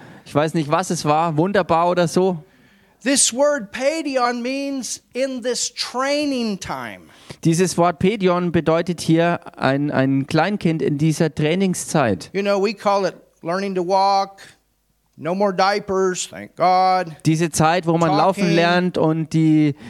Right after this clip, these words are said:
Speaker 1: die Windeln, ähm, los wird und wo man anfängt zu reden, all diese Zeit.
Speaker 2: But when Luke writes about it,
Speaker 1: Aber als Lukas schreibt,
Speaker 2: he uses the word for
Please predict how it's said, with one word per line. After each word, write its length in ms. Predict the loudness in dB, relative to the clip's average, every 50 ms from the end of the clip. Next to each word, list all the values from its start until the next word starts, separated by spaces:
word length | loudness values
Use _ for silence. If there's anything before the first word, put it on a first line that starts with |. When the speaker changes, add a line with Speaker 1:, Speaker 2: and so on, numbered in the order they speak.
| -4 2
Speaker 1:
die 180 | 2 4 4 4
Windeln, 560 | 2 0 2 2 2 2 2 2 2 0 0 0
ähm, 460 | 0 2 2 2 2 2 2 4 4
los 340 | 4 4 4 2 0 0 0
wird 320 | 2 2 4 2 2 0
und 180 | 0 -2 0 0
wo 80 | 0 0
man 160 | 0 -2 0
anfängt 400 | 0 0 0 0 0 -2 0 0
zu 80 | 0 0
reden, 440 | 2 2 0 0 2 2 2 2 2
all 180 | 2 0 0 2
diese 300 | 0 -2 0 0 -2 -2
Zeit. 420 | 0 0 2 2 0 -2 -4 -18 _ _ _ _ -6
Speaker 2:
But 200 | -2 -2 -2 0 0
when 400 | -2 -2 0 0 -2 -4 -6 -8 _ _ _ _ _ _ _ _ _ -8
Luke 500 | -6 -2 2 2 4 4 2 2 -2 -4
writes 400 | -2 0 2 2 0 0 -2 -4
about 400 | -4 0 0 0 0 0 0 0
it, 140 | 0 -2 -2 -4 -18 _ _ _ _ _
Speaker 1:
Aber 300 | 0 0 2 2 0 0
als 200 | 0 -2 0 2
Lukas 540 | 2 2 2 2 2 0 2 2 0 0 -2
schreibt, 560 | 0 2 2 2 2 0 -2 -6 -14 -16 -16 _ _ _
Speaker 2:
he 380 | -6 -2 0 2 2 2 2 0 0 -2 -2
uses 340 | -4 -4 -6 -4 -6 -4 -2
the 60 | -2
word 340 | 0 0 2 0 0 -2 -4
for 280 | -2 -2 0 0 0